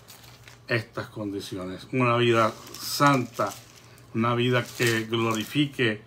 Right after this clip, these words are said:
el nombre de Dios para que nuestras oraciones puedan ser escuchadas. Quiero leerles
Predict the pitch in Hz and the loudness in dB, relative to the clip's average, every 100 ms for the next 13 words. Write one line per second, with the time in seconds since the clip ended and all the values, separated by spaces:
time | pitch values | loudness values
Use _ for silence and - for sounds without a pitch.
0 | - - - 117 120 139 131 123 113 110 | -20 -8 -4 0 2 2 2 2 0 0
1 | 120 147 139 - - - - 110 104 - | 0 0 0 -6 -10 -14 -6 -4 -4 -6
2 | 101 110 107 110 107 107 104 - 139 147 | -4 -4 -4 -6 -2 0 0 0 2 4
3 | 123 - - - - - - 117 123 117 | 2 -4 -16 -20 -20 -20 -2 4 4 2
4 | 107 - 117 117 - - - 98 - - | -2 -2 -2 -2 -10 -20 -10 -10 -8 -10
5 | 95 107 95 92 90 - - - - - | -4 -4 -2 -4 -8 -12 -16 -18 -20 -20
6 | - - - - - - - - - - | -20 -20 -20 -20 -20 -20 -20 -20 -20 -20
7 | - - 139 139 131 127 135 135 131 123 | -4 4 6 6 4 6 6 4 2 0
8 | - | -2